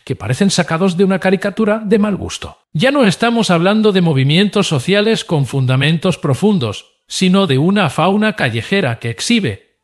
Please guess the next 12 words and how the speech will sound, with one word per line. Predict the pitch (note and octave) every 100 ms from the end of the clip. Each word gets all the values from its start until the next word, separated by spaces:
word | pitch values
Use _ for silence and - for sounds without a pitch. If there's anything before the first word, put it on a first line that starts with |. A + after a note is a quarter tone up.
| _
a | B2+
cada | - A#2+ A#2+
paso, | F3+ - B3 - _ _
su | - B2+
falta | C3 A#2+ - A2+
de | G#2
coherencia, | A#2+ A#2 C#3 G3+ G#3+ G#3+ - -
su | - G3
dependencia | F3 F3 D3+ D3+ G#3 G#3+ G#3+
de | F#3+
consignas | F#3 D#3 A#2 G3+ G3 G3 F#3+
ajenas | C#3+ - G#3 G#3+ G#3